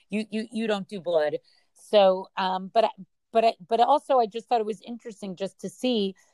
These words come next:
some of those considerations. Like, I don't ever, these are not things I think about when I prepare meat.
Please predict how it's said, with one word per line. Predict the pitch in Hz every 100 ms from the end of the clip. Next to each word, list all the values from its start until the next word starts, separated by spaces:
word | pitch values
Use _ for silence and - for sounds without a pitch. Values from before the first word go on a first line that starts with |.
| _
some | - 214 208
of | 196
those | 196 190 190 -
considerations. | - 185 - 180 180 220 - - - 147
Like, | 165 -
I | 180
don't | 180 185 185 -
ever, | 165 170 165 170 - - 202
these | 202
are | 226
not | 226 233
things | 240 208
I | 196
think | - 208
about | 180 170
when | 170
I | 165
prepare | 165 170 - 156
meat. | 156 147